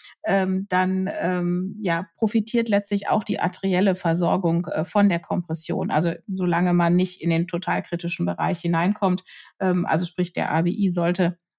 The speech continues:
äh, nicht unter null Komma fünf sein, der, also so sagt die Leitlinie, oder der systolische Druck, äh, sollte über sechzig Millimeter Hg sein, dann ist man auf der ganz sicheren Seite. Also unter klinischen Bedingungen, wenn man die Patienten gut kontrollieren kann, kann man da sicherlich auch noch ein bisschen mutiger sein.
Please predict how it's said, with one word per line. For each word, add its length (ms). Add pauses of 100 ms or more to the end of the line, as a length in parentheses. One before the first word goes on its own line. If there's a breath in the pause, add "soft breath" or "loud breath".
(140)
äh, 220
nicht 220
unter 280
null 160
Komma 280
fünf 280
sein, 260
der, 340 (340)
also 240
so 140
sagt 220
die 60
Leitlinie, 480
oder 280 (300 loud breath)
der 360
systolische 920
Druck, 440
äh, 180
sollte 340
über 460 (260 soft breath)
sechzig 540
Millimeter 500
Hg 260
sein, 180
dann 140
ist 140
man 120
auf 140
der 120
ganz 260
sicheren 400
Seite. 380
Also 120
unter 260
klinischen 480
Bedingungen, 460
wenn 80
man 160
die 80
Patienten 480
gut 180
kontrollieren 600
kann, 260
kann 180
man 120
da 140
sicherlich 480
auch 100
noch 120
ein 80
bisschen 320
mutiger 500
sein. 320